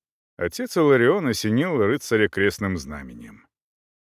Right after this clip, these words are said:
Кавалер вышел из скромной приемной казначея задумчивым. «Серебро.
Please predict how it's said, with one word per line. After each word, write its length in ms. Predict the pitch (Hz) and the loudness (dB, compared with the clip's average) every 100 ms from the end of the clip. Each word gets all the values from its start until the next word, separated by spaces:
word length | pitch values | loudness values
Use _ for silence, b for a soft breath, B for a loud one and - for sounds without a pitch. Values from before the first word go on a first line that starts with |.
| _ - | _ -8
Кавалер 400 | 80 104 202 214 | -2 0 2 2
вышел 400 | 151 202 175 143 | 0 -2 0 0
из 120 | 131 | 0
скромной 440 | - 123 170 156 131 | -2 -2 0 0 0
приемной 540 | 110 107 139 160 151 | 2 2 2 0 -2
казначея 680 | 139 110 104 92 98 104 98 | -2 0 0 0 2 4 2
задумчивым. 920 | 90 90 76 65 - - 57 55 _ _ _ _ _ _ _ | 0 -2 -4 -12 -12 -14 -18 -20 _ _ _ _ _ _ _
«Серебро. 1200 | - 110 92 76 143 139 90 76 78 80 71 | -14 -10 -8 -6 -4 -4 -4 -4 -4 -6 -8